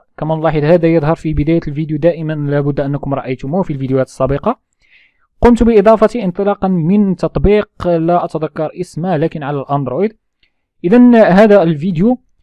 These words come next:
آه، أقوم بإضافته للفيديوهات الخاصة بي، قمت بهذه الكتابة ووضعها على ذلك التطبيق وحصلت على الفيديو لكن بخلفية سوداء ولا يظهر الفيديو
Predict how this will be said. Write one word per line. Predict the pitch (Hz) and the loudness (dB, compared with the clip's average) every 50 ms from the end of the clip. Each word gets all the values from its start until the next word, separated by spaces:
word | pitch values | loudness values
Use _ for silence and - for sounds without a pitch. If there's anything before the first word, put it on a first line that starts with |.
| _ _ - | _ _ -2
آه، | 170 175 185 | 0 0 0
أقوم | - - - - 226 226 208 | 0 -2 0 2 2 2 2
بإضافته | 170 185 175 180 180 - 175 - - 165 | 2 2 2 2 0 -2 -2 -4 -4 -6
للفيديوهات | 151 147 139 127 135 135 131 139 139 139 - | -4 -6 -8 -8 -8 -6 -4 -4 -4 -4 -4
الخاصة | 135 - - 139 127 - - - - 135 123 | -8 -10 -8 -8 -8 -8 -10 -8 -6 -6 -6
بي، | 127 127 127 202 247 262 254 | -4 -4 0 0 0 0 -2
قمت | 240 - 160 151 151 147 | -4 -6 -10 -10 -8 -6
بهذه | 135 135 135 139 135 135 | -4 -4 -4 -4 -4 -8
الكتابة | 127 _ - 135 - 151 143 143 139 | -8 _ -12 -10 -8 -6 -4 -4 -4
ووضعها | 135 139 131 127 127 131 | -4 -4 -4 -6 -6 -6
على | 131 135 | -6 -6
ذلك | 127 127 135 131 - 135 | -8 -8 -10 -10 -10 -12
التطبيق | - _ - 147 160 220 240 - | -16 _ -14 -4 -4 -4 -2 -2
وحصلت | 220 - - 214 - 240 220 - | -6 -4 -4 -6 -6 -6 -6 -4
على | 175 180 185 | -2 0 0
الفيديو | 180 160 147 175 156 139 143 | -2 0 -2 -4 -4 -2 -2
لكن | 170 220 233 - 247 220 | -2 -2 0 0 0 0
بخلفية | 208 - - 226 - - 196 185 | 0 0 -4 -6 -6 -2 -4 -4
سوداء | 185 - - 165 151 151 196 160 143 | -2 -2 -4 -4 -2 0 -2 0 0
ولا | 151 170 185 | 0 0 0
يظهر | 180 170 160 147 147 175 185 165 | 0 0 -2 0 0 -2 -2 -2
الفيديو | 139 131 156 165 143 165 180 180 | -4 -6 -8 -4 -2 -2 -2 -2